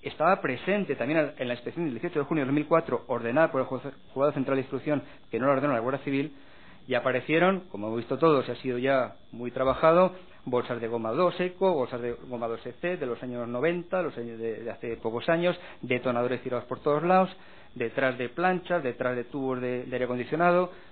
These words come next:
un desastre. Aquí vinieron tres o cuatro mineros, todos unánime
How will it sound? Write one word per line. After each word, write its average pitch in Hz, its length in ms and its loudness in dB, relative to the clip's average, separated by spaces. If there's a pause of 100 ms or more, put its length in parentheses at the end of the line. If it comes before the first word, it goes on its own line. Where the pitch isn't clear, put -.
(320)
un 175 400 2
desastre. 123 840 4 (3000)
Aquí 135 260 -2
vinieron 190 320 2
tres 175 160 -2
o 165 60 -2
cuatro 185 240 4
mineros, 147 380 0 (500)
todos 196 320 6
unánime 139 460 2